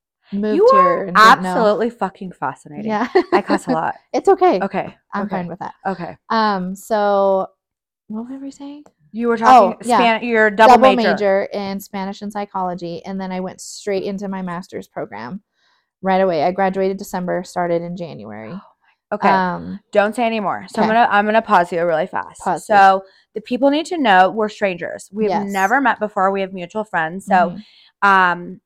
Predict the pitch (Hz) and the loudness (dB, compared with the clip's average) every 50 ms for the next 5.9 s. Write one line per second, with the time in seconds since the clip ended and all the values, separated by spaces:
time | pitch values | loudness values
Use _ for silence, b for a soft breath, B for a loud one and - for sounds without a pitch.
0 | _ _ - 202 202 196 185 185 180 180 190 185 202 208 220 233 240 233 214 - | _ _ -20 -20 -18 -18 -18 -12 -10 -8 -8 -6 -6 -4 -2 -2 -2 -2 -2 -4
1 | - _ 202 196 185 - - - - 208 196 196 226 208 202 202 196 - 190 202 | -6 _ -6 -6 -6 -6 -10 -6 -2 -2 -2 0 2 2 4 4 2 2 2 4
2 | 190 180 170 170 165 - 185 - 190 180 175 - 160 165 165 - - 107 - - | 4 6 4 4 2 -2 -8 -10 -10 -10 -10 -12 -14 -16 -16 -14 -12 -12 -12 -14
3 | b b b b b b b _ _ - 233 214 208 208 208 208 - - 185 202 | b b b b b b b _ _ 0 2 4 4 6 4 4 2 2 4 4
4 | 208 208 214 208 - - - 214 208 - 269 285 349 - 427 427 415 - - 233 | 4 4 2 -2 -8 -12 -10 -10 -8 -6 -6 -6 -4 -2 -4 -4 -4 -2 0 0
5 | 214 220 220 226 208 220 226 220 220 214 208 208 208 208 208 226 226 | 2 2 0 0 -4 -4 -4 -2 -2 -2 -2 -2 -2 -2 -2 -4 -4